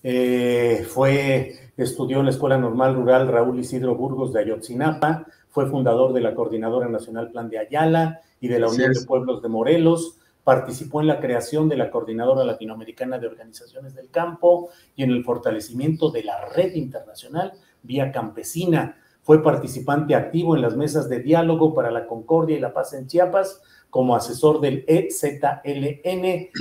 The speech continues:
Speaker 1: y fundador y director general de la Universidad Campesina del Sur. Toda una etapa de lucha.
Speaker 2: Imagínese con esos antecedentes y que salga yo con que ya recibí dinero, pues como que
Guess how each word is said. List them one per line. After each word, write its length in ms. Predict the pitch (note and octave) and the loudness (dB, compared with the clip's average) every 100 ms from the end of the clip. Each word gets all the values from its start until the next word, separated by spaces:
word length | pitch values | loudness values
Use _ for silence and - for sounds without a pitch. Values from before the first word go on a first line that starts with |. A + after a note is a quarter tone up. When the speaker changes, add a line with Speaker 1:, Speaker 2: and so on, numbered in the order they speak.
| - | -8
Speaker 1:
y 80 | C3+ | -6
fundador 500 | C3+ C3 B2 C#3+ D#3 | -4 2 4 6 4
y 60 | C#3 | 4
director 400 | B2 - C#3+ C3 | 0 -2 -4 -2
general 280 | B2 B2+ B2+ | -4 -2 -2
de 80 | A2 | -4
la 60 | |
Universidad 580 | A2 G#2+ G#2 B2 C3 C3 _ _ - | -6 -10 -14 -2 -2 -2 _ _ -6
Campesina 760 | A2 G#2 A2 - B2+ C3 - - | -6 -4 -10 -8 -6 -6 -8 -14
del 180 | G#2+ - | -18 -16
Sur. 480 | - D3 C3+ C3+ _ _ _ _ - | -8 -6 -6 -10 _ _ _ _ -10
Toda 240 | C#3+ F#3+ | -6 -4
una 100 | F#3+ | -4
etapa 320 | E3+ E3+ F3+ | -6 -6 -4
de 140 | D#3 C#3+ | -4 -4
lucha. 380 | D#3+ E3 - F3 D#3 E3 | -4 -6 -2 2 2 6
Speaker 2:
Imagínese 960 | D#3 D#3 E3 G3 G3+ F#3+ F3+ E3 C3+ C3+ - - | 6 8 6 6 6 6 6 6 4 0 -6 -4
con 200 | D3 F3 | 0 2
esos 240 | E3 - | 0 -2
antecedentes 840 | C#3 B2+ B2 C3 C3+ C#3+ C3 - | -4 -2 -4 -2 2 0 0 -6
y 80 | A#2 | -12
que 120 | - | -14
salga 440 | - C#3 C3+ C3+ B2 | -6 -2 0 0 0
yo 420 | C3 C3 B2+ - - _ _ _ _ _ | 2 2 2 -2 -16 _ _ _ _ _
con 220 | A#2 A#2 | -8 -6
que 160 | A#2 A#2 | -6 -2
ya 160 | C#3 C#3+ | 0 0
recibí 840 | C3+ C3 A#2 A#2+ C#3 C#3 C3+ C3+ - _ _ _ _ | 0 -4 -4 0 2 2 -2 -6 -14 _ _ _ _
dinero, 680 | - - A2+ A#2+ C3+ D3 A#2 | -20 -12 -4 -2 -2 -2 -4
pues 320 | - G#2 - - _ _ _ _ _ _ - | -10 -12 -12 -18 _ _ _ _ _ _ -8
como 340 | A2+ A2+ A2 | -6 -6 -6
que 360 | A#2+ A2 G#2+ | -6 -6 -8